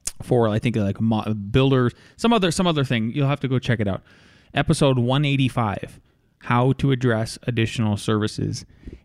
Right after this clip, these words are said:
Within that, um, we talk about, uh, where and when it's appropriate to pay for media, and then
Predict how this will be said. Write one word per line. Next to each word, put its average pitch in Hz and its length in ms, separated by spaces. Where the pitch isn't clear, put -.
Within 123 540
that, 117 460
um, 101 460
we 110 220
talk 107 320
about, 95 420
uh, 92 300
where 131 480
and 120 260
when 113 340
it's - 160
appropriate 117 500
to 117 60
pay 104 400
for - 140
media, 110 440
and 110 220
then 104 340